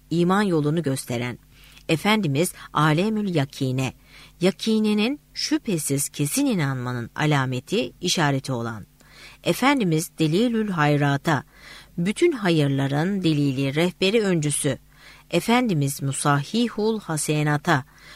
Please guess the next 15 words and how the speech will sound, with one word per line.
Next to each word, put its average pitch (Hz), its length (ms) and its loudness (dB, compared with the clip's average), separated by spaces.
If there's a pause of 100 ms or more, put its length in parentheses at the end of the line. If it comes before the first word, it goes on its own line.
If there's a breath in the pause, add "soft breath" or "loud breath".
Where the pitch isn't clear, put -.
(160 loud breath)
bütün 185 280 0
amellerin 131 720 -2
ve 135 80 -2
hayırların 180 640 2 (240 loud breath)
ancak 262 480 2
ona 202 200 0
inanmak, 147 680 2 (200 soft breath)
tabi 180 400 2
olmak 220 360 4 (240 loud breath)
ve 180 80 4
sevmekle 220 600 -2
kabul 165 420 0
edildiği, 127 640 -4 (600 soft breath)
Efendimiz 190 800 0 (220 soft breath)
Mukilül 220 1040 2